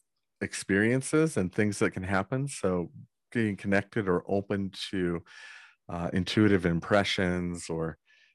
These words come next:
uh, impressions from spirit even was, was an interest of mine. And I happened to grow up in a, a household that, uh, was kind of into metaphysics. So, so we didn't,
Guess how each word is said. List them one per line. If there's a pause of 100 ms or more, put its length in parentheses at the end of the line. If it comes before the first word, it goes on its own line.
(140)
uh,
impressions
from
spirit
even (800)
was,
was
an
interest
of
mine. (120)
And
I
happened
to
grow
up
in
a, (640)
a
household
that, (500)
uh, (120)
was
kind
of
into
metaphysics. (140)
So,
so
we
didn't,